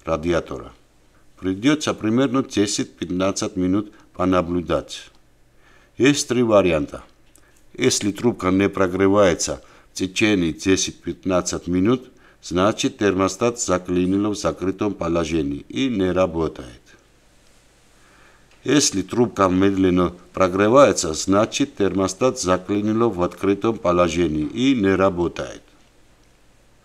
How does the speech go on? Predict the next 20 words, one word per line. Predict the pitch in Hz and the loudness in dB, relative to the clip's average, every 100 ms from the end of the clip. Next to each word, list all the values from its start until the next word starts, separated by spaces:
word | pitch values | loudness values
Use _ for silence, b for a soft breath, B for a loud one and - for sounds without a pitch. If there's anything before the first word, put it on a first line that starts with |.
| b b _ _ | b b _ _
Если | 135 147 - 101 | 0 2 2 -4
трубка | 92 120 - 98 | -2 -2 0 -2
сначала | - 101 - 110 101 | 0 -2 0 2 2
холодная, | - 95 98 101 78 78 76 | 2 2 6 4 4 -2 -2
но | 85 92 92 78 B B - | 0 2 2 0 B B -8
через | - 98 101 120 120 - - | 0 2 4 2 0 -10 -2
некоторое | 90 101 104 92 90 90 85 85 | 2 2 2 0 0 0 0 0
время | 78 87 87 95 104 | 0 0 2 2 0
вы | 76 90 117 | -4 -2 -4
почувствуете, | 123 95 92 - 92 - 80 76 78 69 b b - | -2 -4 -4 -4 -4 -2 -6 -4 -6 -8 b b -14
что | - 104 113 - - | -4 0 0 -2 -8
оно | 82 90 104 | -2 2 2
вдруг | 104 - 92 101 92 82 | 0 -4 0 0 0 -2
резко | 90 98 98 101 | 4 4 4 -2
стало | 98 - 95 92 | -4 0 0 0
горячим, | 92 90 113 127 - 80 - _ | 0 2 2 2 -2 -6 -8 _
это | 127 131 131 | -4 0 0
означает, | - 113 104 107 117 117 143 120 87 | 0 -2 -2 0 0 0 2 2 0
что | - 92 85 B B B | -4 -4 -4 B B B
термостат | - 104 104 107 - 135 139 | -2 0 2 0 0 0 0